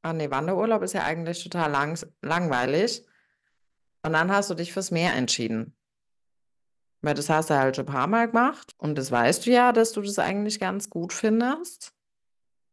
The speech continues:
Und deshalb machst du das einfach wieder. Obwohl eigentlich deine innere Resonanz bei dem Wanderurlaub war. Und dann kommen so diese Bewertungen, "Ach nee, das ist langweilig, das ist nicht gut genug."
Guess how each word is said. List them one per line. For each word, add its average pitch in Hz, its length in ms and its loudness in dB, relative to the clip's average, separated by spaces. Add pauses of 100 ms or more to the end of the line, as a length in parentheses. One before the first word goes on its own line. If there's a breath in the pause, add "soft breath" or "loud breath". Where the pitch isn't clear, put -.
(360)
Und 180 260 -2
deshalb 170 280 2
machst 180 300 -2
du 190 40 -6
das 170 200 -6
einfach 156 440 -4
wieder. 131 400 -2 (720)
Obwohl 180 280 2
eigentlich 190 440 0
deine 175 280 -2
innere 190 400 -2
Resonanz 185 880 -2 (180)
bei 156 100 -2
dem 180 180 -2
Wanderurlaub 170 680 0
war. 135 280 0
Und 160 120 -6
dann 170 220 -2
kommen 190 240 -6
so 180 260 -6 (460 loud breath)
diese 180 200 0
Bewertungen, 170 840 2
"Ach 151 160 -4
nee, 190 340 0
das 160 200 -4
ist 131 140 -8
langweilig, 175 920 0
das 147 160 -8
ist 147 120 -12
nicht 147 160 -6
gut 170 280 -8
genug." 165 720 -2